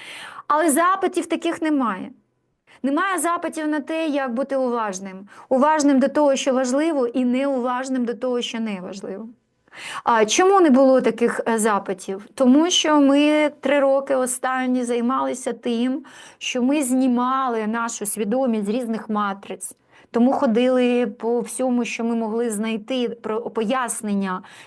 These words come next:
від чого залежить функціонування свідомості, щоб вона могла вільно,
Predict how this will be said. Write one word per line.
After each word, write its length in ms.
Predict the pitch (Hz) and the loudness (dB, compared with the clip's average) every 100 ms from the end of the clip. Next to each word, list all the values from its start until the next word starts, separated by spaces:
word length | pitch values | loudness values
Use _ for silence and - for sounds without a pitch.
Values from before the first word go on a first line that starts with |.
| - | -4
від 200 | 233 208 | -4 0
чого 320 | 285 277 254 | 2 2 2
залежить 720 | 220 254 262 247 226 214 214 | 2 0 2 0 -2 -4 -6
функціонування 840 | - 220 214 220 226 226 226 208 202 | -6 -6 -4 -2 0 0 0 0 -2
свідомості, 800 | - 220 214 196 214 233 - 165 - - - | -2 -2 -2 -2 -4 -6 -8 -10 -10 -20 -12
щоб 280 | - 285 240 | -2 2 4
вона 320 | 294 330 349 | 4 4 4
могла 420 | 302 285 302 285 | 4 4 4 4
вільно, 680 | 247 269 339 339 247 196 | 2 4 4 4 2 0